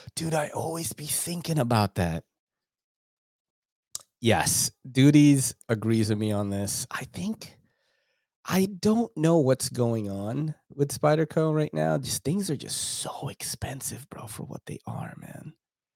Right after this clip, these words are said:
You know, it's not, it's not a made in the U S A one either. This is a made in Japan. It's, uh, and it's fucking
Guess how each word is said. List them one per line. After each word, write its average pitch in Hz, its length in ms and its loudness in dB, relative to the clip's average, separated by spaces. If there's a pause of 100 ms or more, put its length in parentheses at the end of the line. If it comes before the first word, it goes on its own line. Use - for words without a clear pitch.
(640)
You 107 120 -2
know, 113 340 0
it's 127 200 -2
not, 143 160 -4
it's 139 140 0
not 175 160 2
a 180 40 2
made 151 200 2
in 135 80 2
the 117 80 -2
U 107 160 2
S 101 160 -2
A 120 80 2
one 101 200 0
either. 95 280 0
This 98 200 -4
is 104 100 -2
a 98 40 2
made 101 260 0
in 101 80 -2
Japan. 104 500 -4
It's, - 300 -10
uh, - 320 -8 (1120)
and - 80 -18
it's - 220 -12
fucking - 540 -20